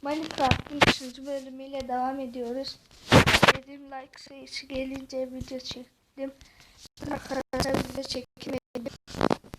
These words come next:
Özür dilerim. Ödevlerim vardı, biraz onları yaptım. Ama bugün devam ediyoruz kaldığımız yerden.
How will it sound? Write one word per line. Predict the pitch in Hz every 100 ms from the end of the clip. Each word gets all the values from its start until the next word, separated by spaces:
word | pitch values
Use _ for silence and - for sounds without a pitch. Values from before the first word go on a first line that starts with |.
| - - -
Özür | 269 - 277
dilerim. | 269 254 233 233 262 285 _ _ _ _ _ _ _ _ - -
Ödevlerim | 285 285 277 285 294 294
vardı, | 285 262 254
biraz | 262 269 269
onları | 254 254 254
yaptım. | 277 247 - _ 277 277 _ _ _ _ _ _ _ _ _ _ _ - _ - _ - - -
Ama | 269 277 285 -
bugün | 277 269 285 269
devam | 254 262 262 269
ediyoruz | 254 254 277 277 277 - - - -
kaldığımız | - 254 254 277 262 269 262
yerden. | 262 254 254